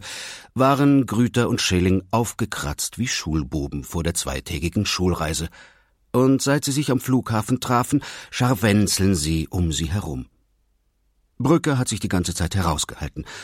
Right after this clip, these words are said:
und das Bild des besonnenen Gentlemans abgegeben. Das fällt mitten in der Planung des weiteren Abends zu räumen, gehört zu seiner Taktik. Die Zeit arbeitet für ihn. Er nimmt die Drinks auf seine Rechnung und verabschiedet sich in der Gewissheit,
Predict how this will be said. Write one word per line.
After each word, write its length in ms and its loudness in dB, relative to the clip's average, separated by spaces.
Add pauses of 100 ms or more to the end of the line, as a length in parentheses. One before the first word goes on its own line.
(220)
und 100 -4
das 140 0
Bild 420 2
des 100 0
besonnenen 640 4
Gentlemans 800 2
abgegeben. 600 -4 (880)
Das 140 -2
fällt 380 2
mitten 400 2
in 100 0
der 120 -4
Planung 520 2
des 180 -6
weiteren 360 -2
Abends 420 -4
zu 140 -2
räumen, 680 -2
gehört 460 -2
zu 240 -10
seiner 320 -4
Taktik. 480 -12 (340)
Die 100 -6
Zeit 340 -6 (500)
arbeitet 480 -2
für 260 -6
ihn. 160 -10 (1300)
Er 100 2
nimmt 220 4
die 80 4
Drinks 380 4
auf 120 0
seine 400 2
Rechnung 440 -4
und 120 -4
verabschiedet 580 -2
sich 200 0
in 100 -2
der 80 2
Gewissheit, 500 0